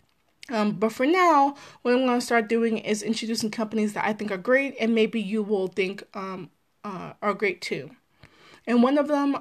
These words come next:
um, I think is Recycle Coach. Now, this, um, program and this, uh, service actually helps communities work together to waste less and recycle more,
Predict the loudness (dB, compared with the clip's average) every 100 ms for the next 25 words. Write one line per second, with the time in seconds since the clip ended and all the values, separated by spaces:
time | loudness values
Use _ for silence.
0 | -4 -4 -2 -2 -4 -2 -2 0 0 -2
1 | -2 -4 0 2 2 0 -2 -6 -8 -10
2 | -18 -18 -20 _ -14 -2 0 0 0 0
3 | 2 0 -6 -10 -6 -4 -2 -2 -4 -8
4 | -14 -18 -20 -2 4 4 4 2 2 0
5 | 0 -2 -2 0 0 0 -4 -10 -8 -6
6 | -2 0 2 2 -2 -8 -16 -20 -8 -2
7 | -2 0 -2 2 0 0 -6 -6 0 2
8 | 4 4 2 2 0 -4 -2 -2 0 -2
9 | 2 4 4 2 -2 2 2 2 0 2
10 | 2 0 -6 -4 -4 -2 -2 -2 -4 -10